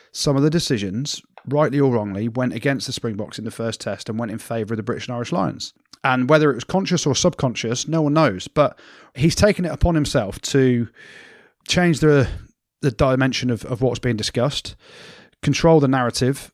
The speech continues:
of the week to say, "Listen, the, the Springboks were hard done by," 'cause they were. Is it the right channel to go down World Rugby? Well, you know, let's just put it out there. And I, I, I, I did the piece for Rugby Pass and I said that I found it educational and I quite enjoyed it.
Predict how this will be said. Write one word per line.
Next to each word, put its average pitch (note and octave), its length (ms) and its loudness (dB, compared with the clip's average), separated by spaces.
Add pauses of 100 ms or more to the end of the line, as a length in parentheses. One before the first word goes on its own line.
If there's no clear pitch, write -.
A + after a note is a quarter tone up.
(100)
of A#2+ 140 0
the B2+ 80 2
week B2+ 320 0
to C3+ 100 -6
say, B2 240 2
"Listen, A#2+ 300 0
the, A2+ 200 -4
the A#2+ 80 -8
Springboks A#2+ 400 0
were A#2+ 60 -2
hard A#2 220 -2
done A2+ 160 2
by," B2 120 2
'cause F3 180 0
they F3 80 4
were. C#3 340 2 (800)
Is E3+ 160 2
it F#3+ 100 2
the D#3+ 80 2
right E3 220 4
channel D3+ 280 2
to C#3+ 100 -4
go C#3 200 4
down C3 500 2
World C3+ 260 2
Rugby? D3+ 320 2
Well, D3+ 320 2 (260)
you D3 100 0
know, C3 80 2
let's E3+ 220 2
just - 240 -4 (160)
put D3+ 120 4
it A#2+ 80 2
out C3+ 180 2
there. A2 160 -2
And A#2+ 100 -2
I, G#2 40 -4
I, D#3+ 400 0
I, - 300 -4 (160)
I - 100 -6 (220)
did C3 120 0
the A2 80 -4
piece C3 220 4
for A#2+ 80 -6
Rugby B2+ 180 -2
Pass A#2 240 -4
and A2+ 80 -8
I A2 40 -6
said A2+ 280 2
that A#2 220 -2 (720)
I - 80 -4
found C3+ 220 2
it - 80 -2
educational C3 640 0
and B2 320 0
I A2+ 80 -6
quite C3 260 0
enjoyed B2+ 360 4
it. G2+ 220 -6